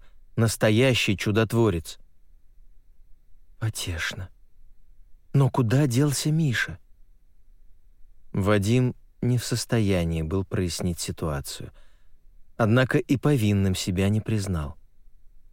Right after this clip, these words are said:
Миша остался в теплой избе, не искалеченный, не беспомощный. Ибрагим, вернувшись, не должен был отказать ему в приюте,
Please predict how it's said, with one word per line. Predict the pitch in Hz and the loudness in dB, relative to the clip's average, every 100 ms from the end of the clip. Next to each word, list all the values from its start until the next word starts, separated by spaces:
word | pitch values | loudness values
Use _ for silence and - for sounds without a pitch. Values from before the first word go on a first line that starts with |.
| - - _ - | -20 -20 _ 0
Миша | 117 131 - 120 | 2 4 4 2
остался | 107 127 120 - | 2 0 0 0
в | 110 | -2
теплой | - 117 123 123 | 2 0 2 2
избе, | 98 90 92 82 - - - - - | 2 2 0 0 -10 -20 -20 -10 0
не | 123 | 2
искалеченный, | 139 - 120 98 101 - 95 95 | 2 2 2 2 2 0 0 -2
не | 101 101 | 0 0
беспомощный. | 107 - 90 90 92 - 87 85 - - - - - - - | 2 0 0 0 0 -2 -6 -8 -14 -20 -20 -20 -20 -20 -8
Ибрагим, | - 117 113 107 123 165 | 0 2 4 4 4 4
вернувшись, | 123 113 117 95 104 87 - - | 2 4 2 2 0 -2 -6 -2
не | 135 | 2
должен | 139 127 117 92 98 | 4 4 2 2 2
был | 98 | 2
отказать | 95 - 98 107 113 | 0 0 0 2 0
ему | 113 113 | 0 -2
в | |
приюте, | - 127 120 98 - | 0 0 2 0 -2